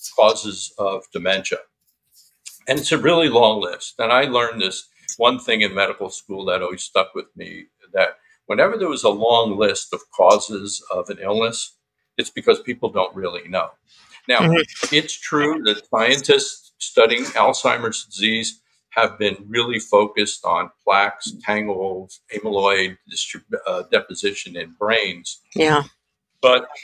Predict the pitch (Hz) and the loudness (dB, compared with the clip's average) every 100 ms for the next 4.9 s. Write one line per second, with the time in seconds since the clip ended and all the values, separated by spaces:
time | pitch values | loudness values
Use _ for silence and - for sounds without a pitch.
0 | - - - - 131 120 - 147 - - | -18 -18 -14 0 0 0 2 2 2 -2
1 | - 185 131 110 160 - 147 - - 123 | 0 0 2 2 2 -2 -6 -6 -2 0
2 | 131 117 - 101 95 90 - 98 - 98 | 0 -4 -2 -4 -4 -14 -16 -18 -14 -10
3 | 95 - - 87 82 - 143 - 143 143 | -10 -10 -2 0 0 -4 -14 -8 -2 -2
4 | 131 _ 147 143 139 143 120 107 | -4 _ -14 -4 0 4 4 2